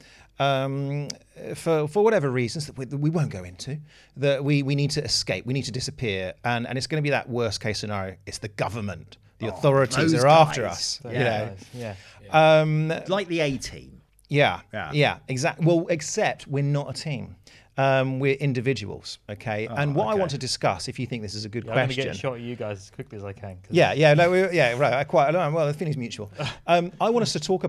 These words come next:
Speaker 1: about
Speaker 2: the way, Peter is like the Mister T of the whole setup. I mean,
Speaker 1: Yeah,
Speaker 2: the, I mean the
Speaker 1: in a
Speaker 2: B A Baracus,
Speaker 1: sense.
Speaker 2: the B A Baracus of
Speaker 1: Yeah, he
Speaker 2: the
Speaker 1: kind of
Speaker 2: setup.
Speaker 1: is, actually.
Speaker 2: Yeah.
Speaker 1: He is, yeah, yeah, that's
Speaker 2: Yeah.
Speaker 1: right.
Speaker 2: I think Jordan is face.
Speaker 1: Y-, uh,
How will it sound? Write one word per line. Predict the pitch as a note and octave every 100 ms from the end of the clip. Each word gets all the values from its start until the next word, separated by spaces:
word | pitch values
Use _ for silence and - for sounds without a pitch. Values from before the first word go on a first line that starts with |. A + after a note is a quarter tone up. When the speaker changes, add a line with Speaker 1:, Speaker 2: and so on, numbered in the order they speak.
| F3+
Speaker 1:
about |
Speaker 2:
the | G3
way, | D3
Peter | F#3 F3 D#3+
is | D3
like | C#3 A#2 B2
the | A2+
Mister | A#2+ A2+ -
T | G2+ - F#2+
of | D2+
the | D2+
whole | -
setup. | - - - - B1 _ -
I |
mean, | F3+ F3+
Speaker 1:
Yeah, | D#3 C#3+
Speaker 2:
the, | C#3
I |
mean | C3+ B2+
the | A#2
Speaker 1:
in | G#3
a |
Speaker 2:
B | F3+
A |
Baracus, | - C3 G#2 -
Speaker 1:
sense. | G#2 C#3+
Speaker 2:
the |
B | D#3+
A | A#2+
Baracus | A2 A2 G2+ - -
of |
Speaker 1:
Yeah, | C4
he | C#4
Speaker 2:
the | -
Speaker 1:
kind | C4
of |
Speaker 2:
setup. | E4
Speaker 1:
is, | C4+
actually. | G#2 - G#2 A2
Speaker 2:
Yeah. | A#2+ A#3+
Speaker 1:
He | C#4+
is, | F3+
yeah, | A3
yeah, | G3 G#3+ F3+
that's | E3+
Speaker 2:
Yeah. |
Speaker 1:
right. | G3+ A#2+ - -
Speaker 2:
I |
think | D#3+ E3+
Jordan | F#3+ F#3+ F3+
is | D3 C#3
face. | - A#2+ F2+ G2+ - - _ _ _
Speaker 1:
Y-, | E3+ F#3+ F#3 F3
uh, | F3 E3 D#3 D3+